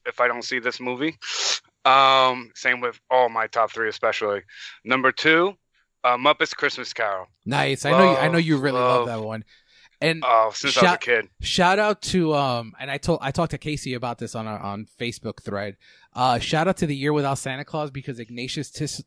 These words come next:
Speaker 2: Tisselwhite looks exactly like the, uh, Yankees' D J LeMahieu.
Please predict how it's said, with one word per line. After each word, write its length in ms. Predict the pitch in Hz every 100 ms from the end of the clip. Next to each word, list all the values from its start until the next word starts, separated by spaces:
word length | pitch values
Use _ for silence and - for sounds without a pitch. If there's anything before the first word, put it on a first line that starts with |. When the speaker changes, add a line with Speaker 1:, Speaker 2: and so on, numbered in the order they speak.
| -
Speaker 2:
Tisselwhite 540 | 147 - 117 110 104
looks 200 | 110 -
exactly 420 | 101 107 110 127
like 180 | 120 117
the, 360 | - - _ 107
uh, 80 | 101
Yankees' 580 | 98 110 131 117 104 98
D 220 | 120 123
J 180 | 120 110
LeMahieu. 580 | 110 113 139 185 208